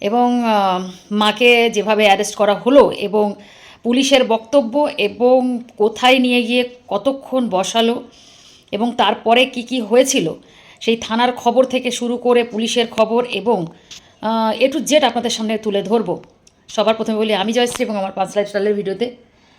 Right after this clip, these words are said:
সবাইকে স্বাগত জানাচ্ছি। আহ, ভিডিওর শুরুতেই যেটা বলবো, জয় কৃষ্ণকালী মায়ের জয়, জয় সোনা মায়ের জয়, জয় মঙ্গলা মায়ের জয়, জয় শিব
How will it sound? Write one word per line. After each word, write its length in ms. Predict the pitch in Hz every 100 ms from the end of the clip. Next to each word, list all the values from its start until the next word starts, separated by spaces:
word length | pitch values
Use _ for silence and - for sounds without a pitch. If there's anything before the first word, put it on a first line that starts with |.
| _ _ -
সবাইকে 580 | 254 214 269 277 311
স্বাগত 320 | 320 220 226 254
জানাচ্ছি। 600 | 240 220 226 - 262 175 - _ _ _ _ _ _ _ _ _ _ _ - - - - - -
আহ, 420 | - 220 208 202 202 - - - - 196
ভিডিওর 260 | 226 262
শুরুতেই 420 | 277 277 294 302
যেটা 180 | 277 277
বলবো, 360 | 262 254 302 -
জয় 180 | 214 220
কৃষ্ণকালী 520 | 220 214 220 214 208
মায়ের 240 | 202 190 180
জয়, 220 | 208 269 - _ _ _ _ _ -
জয় 160 | 214 220
সোনা 240 | 254 233
মায়ের 220 | 233 226
জয়, 160 | 233 226
জয় 160 | 190
মঙ্গলা 320 | 190 190 196 196
মায়ের 220 | 190 180
জয়, 220 | 208 220
জয় 220 | 196 190 190
শিব 320 | - 254